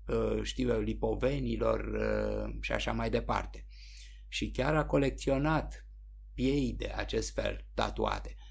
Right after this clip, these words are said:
Deci, toate lucrurile acestea se adună la mine ca un fel de gadgeturi literare,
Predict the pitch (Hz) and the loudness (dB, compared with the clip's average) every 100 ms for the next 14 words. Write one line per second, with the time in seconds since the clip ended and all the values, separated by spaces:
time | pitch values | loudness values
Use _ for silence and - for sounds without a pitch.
0 | - - 131 - - - - 185 214 208 | -10 2 2 2 -4 -12 2 4 4 2
1 | 190 190 170 151 120 139 - 151 - 120 | 2 2 4 4 4 0 2 2 4 2
2 | 117 160 175 143 117 139 151 151 143 - | 4 2 4 4 2 2 2 2 2 4
3 | 151 139 117 135 123 101 - 101 104 104 | 4 4 4 2 2 0 -4 -4 -2 0
4 | 107 104 101 - - | 0 0 -2 -6 -12